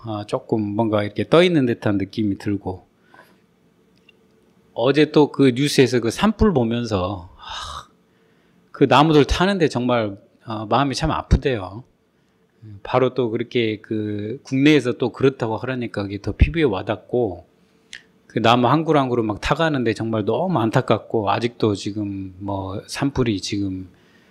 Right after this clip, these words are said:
어, 아직 완전히 안 잡혔다는데, 그런 일들을 보면 참 그 우리가 뜻대로, 어, 아무리 마음을 먹고 해,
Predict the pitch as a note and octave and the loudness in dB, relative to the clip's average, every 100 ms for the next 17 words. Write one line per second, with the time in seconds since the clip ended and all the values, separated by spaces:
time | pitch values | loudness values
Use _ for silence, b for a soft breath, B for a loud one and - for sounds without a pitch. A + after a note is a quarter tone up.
0 | b b - G#2 F#2+ F#2 G2 G#2+ G#2 G2 | b b 0 2 4 2 4 4 4 0
1 | - G#2+ G#2+ A#2 F2+ G#2 A#2+ A2 - G2+ | 2 4 6 6 6 6 4 2 0 0
2 | F#2+ F#2 A#2 F2 - b b b _ C#3+ | 0 0 0 -2 -8 b b b _ 6
3 | E3+ D#3+ F3 D#3+ D#3 D3+ D#3 E3+ C#3+ D3 | 8 8 6 6 4 4 4 4 4 2
4 | F#2+ E2 _ _ _ _ _ - - _ | -2 -10 _ _ _ _ _ -12 -12 _
5 | _ _ _ - D#3 D3+ C#3 C3 - C3 | _ _ _ -4 -2 0 0 -4 0 2
6 | C3 B2+ B2 A#2+ A#2 C3 C#3+ C3 C#3 C3 | 4 2 0 -2 -6 -10 -6 0 4 4
7 | A#2+ - F3 - G3 D#3 B2 A#2+ A2 A2 | 2 -2 -6 2 4 4 2 0 -2 -6
8 | C3 A#2 A2+ A#2 B2+ C#3+ C#3 B2+ G#2+ A2+ | -8 -6 -6 -6 -6 -4 0 2 4 4
9 | B2+ B2+ A#2 A2 A2 - A#2+ A2+ A2+ | 4 2 -2 -2 -4 -2 -2 -2 -4